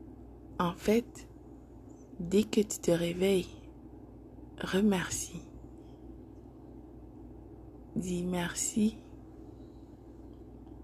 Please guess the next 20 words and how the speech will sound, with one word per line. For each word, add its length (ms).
N'arrête 420
pas, 260
en 60
fait, 480
de 180
dire 300
merci. 480
Déclare 560
aussi 400
la 160
protection 600
divine 480
sur 360
toi. 300
Déclare 800
les 200
bonnes 260
choses, 640
l'abondance 1040
financière, 1040